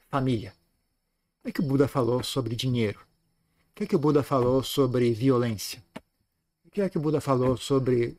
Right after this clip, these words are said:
sabe, a situação das pessoas na sociedade? Como é que é? Como é que funciona? O que é que ele disse a respeito? O que que é o, qual é o ponto de vista, né, que ele, que ele, que ele tinha sobre isso, né? Então, conforme você,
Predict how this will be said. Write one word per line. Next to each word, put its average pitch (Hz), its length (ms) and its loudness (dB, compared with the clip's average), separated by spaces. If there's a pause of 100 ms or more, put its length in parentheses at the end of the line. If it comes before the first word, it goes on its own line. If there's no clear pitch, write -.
(120)
sabe, 127 340 -4 (760)
a 110 80 -18 (800)
situação 147 580 0
das 135 180 0
pessoas 143 460 0
na - 80 -6
sociedade? 120 720 -6
Como 156 120 -8
é 180 40 -6
que - 160 -6
é? 135 80 -2
Como 165 160 -8
é - 20 -8
que - 80 -16
funciona? 139 380 -10
O - 20 -16
que 160 80 -14
é - 20 -16
que - 120 -10
ele 156 80 -6
disse 139 320 -8
a - 20 -16
respeito? - 380 -16
O - 680 -20
que 196 100 -6
que 165 180 4
é 156 60 6
o, 135 140 4 (120)
qual 202 160 0
é 190 40 6
o 151 60 4
ponto - 360 -4
de 123 100 -4
vista, 123 360 0
né, 110 140 -6
que - 140 -8
ele, 117 300 -2
que - 80 -10
ele, 110 280 -6 (480)
que - 80 -8
ele 117 120 -2
tinha 135 560 -2 (180)
sobre 117 320 -4
isso, 113 360 -8
né? 131 120 -14 (1040)
Então, 123 320 -4
conforme 139 400 -2
você, 131 640 0